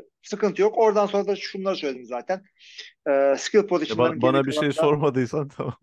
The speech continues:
Speaker 1: Yok, sana bir şey sormadım zaten. Bir anda Zoom abi bağlandım diyor. Dedim, <laughs> zaten bağlı değil miydik? Hayırdır falan. Aa, şey,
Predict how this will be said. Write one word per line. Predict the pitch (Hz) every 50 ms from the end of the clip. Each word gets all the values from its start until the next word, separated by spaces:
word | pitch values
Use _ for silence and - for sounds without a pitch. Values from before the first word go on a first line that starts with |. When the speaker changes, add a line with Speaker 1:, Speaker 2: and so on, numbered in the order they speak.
| _ _ _ _ _
Speaker 1:
Yok, | 202 190 202 185 - -
sana | - 170 175 185 170
bir | 156
şey | 202 196
sormadım | 196 202 202 196 175 156 156 151 139
zaten. | 127 147 151 - - 220 190 160
Bir | 180 202
anda | 196 190 185 175 190 214 220 226 220 185
Zoom | 139 131 160 196 196 196 196
abi | 190 175 175 175 180 165
bağlandım | 165 165 170 170 170 175 180 185 190 170 147
diyor. | 151 165 160
Dedim, | 156 151 151 160 160
<laughs> | - -
zaten | - 190 - - - 202 175 156
bağlı | 175 170 - 220 214
değil | 214 214 196
miydik? | 180 165 147 - - _ _ _ _ _ _ _ _ _ _ _
Hayırdır | - 165 185 185 165 147 151 143
falan. | 117 156 175 214 277 - _ _ _ _ _ _ _ _ _ _
Aa, | 175 160 156 156 151
şey, | - 233 185 - -